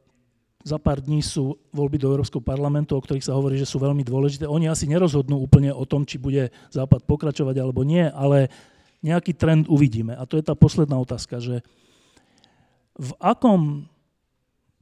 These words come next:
v akej dobe tridsať rokov po roku osemdesiatdeväť z hľadiska našej budúcnosti žijeme? Čo prevažuje? Aký trend z týchto signálov je pre vás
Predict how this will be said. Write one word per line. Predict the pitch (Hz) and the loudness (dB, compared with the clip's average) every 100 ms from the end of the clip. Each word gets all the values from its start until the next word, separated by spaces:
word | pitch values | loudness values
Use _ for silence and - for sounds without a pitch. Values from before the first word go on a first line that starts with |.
| _ _ _ | _ _ _
v | 165 | -12
akej | - 202 135 | -8 -8 -2
dobe | 131 123 117 - _ _ _ _ _ _ | 2 4 2 0 _ _ _ _ _ _
tridsať | - 165 - 143 131 | -6 -4 -4 -6 -6
rokov | 127 165 165 | -6 -6 -6
po | 139 | -6
roku | 131 135 | -6 -6
osemdesiatdeväť | 135 143 135 - 131 123 127 127 - - _ _ _ _ _ | -6 -4 -6 -6 -6 -4 -4 -4 -6 -16 _ _ _ _ _
z | - | -12
hľadiska | 131 135 139 - | -8 -6 -8 -10
našej | 131 131 147 | -10 -6 -6
budúcnosti | 127 135 135 - 127 - 131 | -2 0 0 -2 -6 -6 -4
žijeme? | 120 131 113 113 - _ _ _ _ _ | 2 2 2 -2 -12 _ _ _ _ _
Čo | - 208 | 0 4
prevažuje? | - 160 139 110 110 120 - _ _ _ _ | 6 6 2 -2 -8 -12 -16 _ _ _ _
Aký | - - | -12 -6
trend | 156 156 139 135 - - _ _ _ _ _ _ _ _ | -4 0 0 0 -4 -14 _ _ _ _ _ _ _ _
z | - | -16
týchto | 123 - | -12 -8
signálov | - 147 147 151 151 151 151 156 - _ _ | -4 0 2 4 6 6 6 4 -2 _ _
je | - 127 | -10 -2
pre | 120 139 | 2 4
vás | 139 135 131 - - | 2 0 0 -4 -8